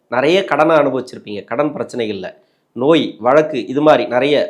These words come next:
தொழில் ரீதியா, வேலை ரீதியா எல்லாமே உங்களுக்கு சரிஞ்சிருக்கும். என்னென்னலாம் சுக்கிர பகவான் கொடுத்துச்சோ தசையில, அத்தனையும் போயிருக்கும். இப்போ அதே சுக்கிர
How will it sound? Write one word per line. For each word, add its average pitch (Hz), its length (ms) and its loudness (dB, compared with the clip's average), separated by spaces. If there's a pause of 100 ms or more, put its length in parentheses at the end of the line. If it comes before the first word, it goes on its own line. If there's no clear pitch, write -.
(160)
தொழில் 151 320 0
ரீதியா, 135 280 2 (160)
வேலை 143 260 4
ரீதியா 135 220 2 (180)
எல்லாமே 165 400 4
உங்களுக்கு 147 320 -4
சரிஞ்சிருக்கும். 123 540 -6 (680)
என்னென்னலாம் 190 540 6
சுக்கிர 165 220 0 (200)
பகவான் 139 340 0
கொடுத்துச்சோ 135 420 -4 (140)
தசையில, 117 300 -4 (840)
அத்தனையும் 190 460 4
போயிருக்கும். 143 380 2 (680)
இப்போ 151 200 6 (760)
அதே 165 180 8 (140)
சுக்கிர 175 240 2